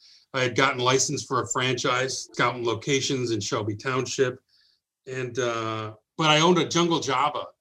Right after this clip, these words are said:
and I was opening one. There's, there's a bunch of them in Detroit now, two or three of them. And so we were coming back to Detroit to open that when, when Austin called again. They said, "Come back to this, to This Was Clear Channel this time."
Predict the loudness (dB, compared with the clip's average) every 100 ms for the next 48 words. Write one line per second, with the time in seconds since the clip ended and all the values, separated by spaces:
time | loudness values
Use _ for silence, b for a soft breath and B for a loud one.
0 | -8 -4 -2 0 0 -2 -4 -4 -4 -4
1 | -4 -2 -2 0 0 -2 -2 -4 -6 -8
2 | -8 -6 -4 -6 -6 -8 -8 -6 -6 -4
3 | -8 -14 b b b b b -12 -4 2
4 | 4 6 4 2 2 2 4 4 2 0
5 | -4 -2 0 0 2 2 4 4 4 2
6 | -2 -6 -8 -2 0 0 0 2 0 4
7 | 2 2 -4 -4 -4 -6 -6 -8 -10 -18
8 | _ _ _ _ _ -10 -8 -6 -4 2
9 | 2 2 -4 -4 -4 -6 -6 -4 -2 -4
10 | -6 -6 -6 -6 -8 -8 -8 -10 -10 -12
11 | -12